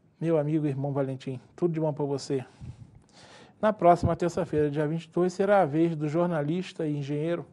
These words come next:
atual funcionário público municipal, Nelson Alvarez, comemorar o seu aniversário. Um abração pro Nelson pelo aniversário. Também na terça-feira, será a vez do ex-vereador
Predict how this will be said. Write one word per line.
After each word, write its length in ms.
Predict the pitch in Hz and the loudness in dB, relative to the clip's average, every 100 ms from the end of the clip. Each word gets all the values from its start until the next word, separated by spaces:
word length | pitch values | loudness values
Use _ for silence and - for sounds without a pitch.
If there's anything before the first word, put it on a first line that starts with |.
| - - | -20 -10
atual 460 | 147 143 147 143 | -10 -4 0 0
funcionário 480 | 139 135 147 139 135 | -2 -6 -6 -4 -4
público 300 | - 131 135 | -6 -8 -6
municipal, 600 | 143 131 - 156 170 175 - - - - _ | -8 -10 -4 0 0 -2 -10 -20 -20 -20 _
Nelson 460 | 143 151 156 - 160 | -2 0 0 -2 -2
Alvarez, 560 | 147 143 135 139 156 - - | 0 0 -2 -2 -6 -12 -12
comemorar 600 | 151 143 143 139 135 143 | -8 -6 -6 -6 -6 -6
o 40 | |
seu 180 | 139 151 | -6 -8
aniversário. 680 | 143 135 131 - 147 135 135 | -8 -6 -8 -2 -2 -2 -8
Um 60 | 143 | -8
abração 400 | 139 131 - 143 | -6 -6 -8 -10
pro 100 | 139 | -8
Nelson 360 | 135 139 131 | -6 -6 -6
pelo 160 | - 135 | -8 -8
aniversário. 680 | 135 131 123 - 143 131 123 - - - - - - - | -6 -6 -6 -4 -4 -4 -6 -16 -18 -18 -12 -12 -12 -6
Também 320 | 226 208 202 | 0 4 4
na 140 | 208 | 2
terça-feira, 760 | 196 165 160 196 185 180 208 202 _ _ _ _ _ _ | 0 -4 -4 -6 -2 -2 -2 -8 _ _ _ _ _ _
será 300 | - 165 156 | -6 -2 0
a 40 | |
vez 240 | 131 151 151 | 0 -2 -4
do 160 | 135 | -2
ex-vereador 800 | 156 160 147 156 147 120 143 143 | 0 0 0 2 2 2 0 -2